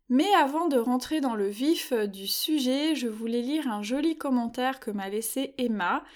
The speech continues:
qui a aussi un podcast qui s'appelle Les Escapades de Bonheur, que je vous invite à aller écouter parce que c'est très sympa.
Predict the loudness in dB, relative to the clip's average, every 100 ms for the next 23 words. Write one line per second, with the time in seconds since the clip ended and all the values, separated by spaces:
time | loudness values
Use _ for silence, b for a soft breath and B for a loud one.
0 | B B -6 -2 0 0 0 0 0 0
1 | 0 -2 -2 -2 -10 -8 -8 -6 -8 -8
2 | -6 -4 -4 -4 -2 0 0 -2 -8 -6
3 | -4 -2 -2 -4 -4 -8 -8 -8 -6 -4
4 | -2 -2 0 -2 -4 -6 -6 -4 -6 -8
5 | -10 -10 -6 -6 -2 -4 -2 -6